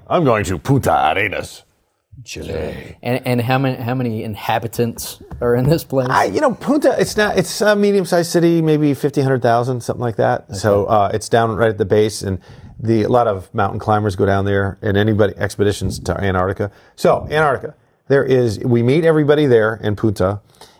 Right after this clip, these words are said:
Speaker 1: and then we have some logistical stuff we have to go through, and then we're gonna fly to Antarctica. Now, how do you get to Antarctica? There aren't any airplanes. Or, I'm
Speaker 2: Right.
Speaker 1: sorry, there aren't any airports.
Speaker 2: Airports,
Speaker 1: Okay.
Speaker 2: right.
Speaker 1: Antarctica is the coldest, windiest, highest, and driest of all the continents.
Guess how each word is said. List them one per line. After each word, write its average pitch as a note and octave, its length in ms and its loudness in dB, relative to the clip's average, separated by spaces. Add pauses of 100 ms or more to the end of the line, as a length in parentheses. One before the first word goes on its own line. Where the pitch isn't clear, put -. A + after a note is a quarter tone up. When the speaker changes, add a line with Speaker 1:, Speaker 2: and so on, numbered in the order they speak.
(120)
Speaker 1:
and A2 180 0
then A2+ 240 2
we G#2+ 460 2 (320)
have A2 280 -2
some A2+ 180 -2
logistical G#2 380 0
stuff G#2+ 220 2
we G2+ 60 4
have F#2 100 0
to F#2 100 -8 (160)
go F#2+ 160 2
through, G2 340 -4
and A2 120 -2
then A#2 80 0
we're B2 100 2
gonna C3+ 140 2
fly G2+ 320 2
to - 240 -6
Antarctica. C3+ 340 -2
Now, G#2+ 120 -4
how C3 100 0
do C#3 60 -2
you C3+ 60 -6
get C#3 140 0
to A2 100 -6
Antarctica? F#2 300 -4
There G#2 160 0
aren't B2+ 380 0
any G#2 380 -4 (1040)
airplanes. - 580 -6
Or, G#2+ 120 -2
I'm C3 140 4
Speaker 2:
Right. - 60 -6
Speaker 1:
sorry, G2 200 -4
there A2+ 180 2
aren't B2+ 200 2
any G2+ 140 2
airports. A2 440 0
Speaker 2:
Airports, - 460 -10
Speaker 1:
Okay. F2+ 100 -6 (100)
Speaker 2:
right. F#2+ 80 -12 (720)
Speaker 1:
Antarctica C#3+ 540 2
is G#2+ 140 -2
the G#2 80 0
coldest, D3+ 540 -2
windiest, C3+ 440 0
highest, A2+ 380 -2
and F#2 120 -4
driest G2 340 2
of F2+ 60 0
all F#2 100 2
the F2+ 100 -2
continents. - 500 -8